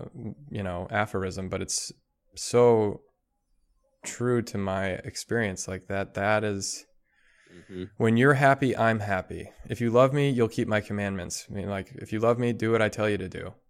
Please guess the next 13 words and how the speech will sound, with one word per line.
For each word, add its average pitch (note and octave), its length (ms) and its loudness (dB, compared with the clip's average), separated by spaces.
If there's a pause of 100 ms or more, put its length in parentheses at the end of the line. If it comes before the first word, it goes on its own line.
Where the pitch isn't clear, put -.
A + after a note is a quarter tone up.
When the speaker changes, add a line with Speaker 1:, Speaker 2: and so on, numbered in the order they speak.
(120)
Speaker 1:
because F#2+ 420 -6
you're G#2+ 180 -2
gonna A#2 140 2
want A2 300 0
the A2 80 -4
same A2 300 -2
th-, - 160 -14 (100)
love C3+ 400 4
is A#2 240 -2
wanting A2 640 0 (320)
the A2 80 -4
same A2 260 0
thing G#2 460 -4